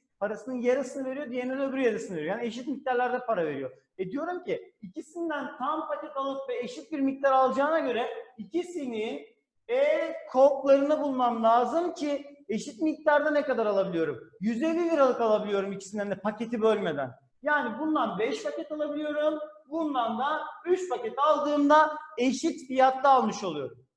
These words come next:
İlk işlemin ilk aşamasını bulduk. İkinci aşamaya geldim. Diyor ki altı paketi eve bıraktığımda, ki çok olan paket hangisi? Bu. Bundan çok alacağız. Niye? Fiyat ucuz olduğu için çok bundan almış olacak.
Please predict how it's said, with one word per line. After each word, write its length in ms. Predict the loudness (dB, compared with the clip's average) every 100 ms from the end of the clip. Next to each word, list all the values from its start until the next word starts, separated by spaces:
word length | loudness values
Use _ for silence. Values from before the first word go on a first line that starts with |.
| _ _ _ 4
İlk 440 | 6 6 2 -6
işlemin 400 | -6 -2 0 2
ilk 180 | 0 6
aşamasını 560 | 4 4 -2 -2 -2 2
bulduk. 720 | 4 6 6 6 2 -10 -12
İkinci 380 | -12 -8 2 6
aşamaya 400 | 6 4 0 0
geldim. 360 | 2 0 0 -2
Diyor 240 | 0 0
ki 340 | -2 -6 -6 -14 -20 _
altı 560 | 2 4 4 2 -2 2
paketi 440 | 0 2 -4 -6
eve 480 | -10 0 2 4 4
bıraktığımda, 1080 | 8 8 6 0 0 2 0 2 4 6 4 0 -12 -18 _ _
ki 200 | -14 -14
çok 260 | -6 -4 -2
olan 300 | 0 2 0
paket 280 | -4 -6 -8
hangisi? 460 | -8 -10 -12 -8
Bu. 320 | -4 -4 -4 -8
Bundan 300 | -2 0 0
çok 200 | -2 -4
alacağız. 320 | -4 -4 -4
Niye? 140 | -6
Fiyat 280 | -2 -2 -2
ucuz 140 | -4 -4
olduğu 200 | -4 -4
için 200 | -12 0
çok 320 | 0 0 -2
bundan 220 | -6 0
almış 320 | 0 -2 -6
olacak. 360 | -8 0 -2